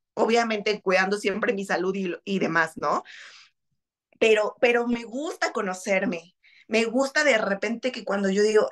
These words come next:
"Chin, es que este mes no tuve trabajo", ¿no? Al-, o sea,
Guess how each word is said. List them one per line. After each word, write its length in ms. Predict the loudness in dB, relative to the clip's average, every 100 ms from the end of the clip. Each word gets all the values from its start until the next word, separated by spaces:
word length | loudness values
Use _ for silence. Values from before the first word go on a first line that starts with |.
| -4
"Chin, 540 | -8 -2 0 2 2 0
es 220 | -2 -6
que 280 | -4 -2 -4 -12 -2
este 280 | -2 2 0
mes 200 | 2 0
no 140 | 0
tuve 220 | 0 0
trabajo", 440 | 0 -4 -4 -4 -4
¿no? 200 | 0 0
Al-, 220 | -2 -4
o 100 | -10
sea, 240 | -6 -6